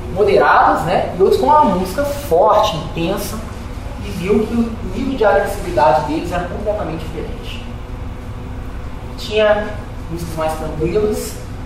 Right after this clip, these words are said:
ele era mais tranquilo. Quem ouve mais agressividade era totalmente agressivo.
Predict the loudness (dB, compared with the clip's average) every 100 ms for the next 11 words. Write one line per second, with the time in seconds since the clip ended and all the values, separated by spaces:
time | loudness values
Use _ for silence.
0 | -2 4 6 6 6 4 2 -4 -6 -6
1 | -4 -4 -4 -6 -6 -4 -4 -4 0 0
2 | 0 -4 -4 -4 -6 -8 -4 -2 -2 -4
3 | -6 -6 -6 -8 -6 -6 -6 -8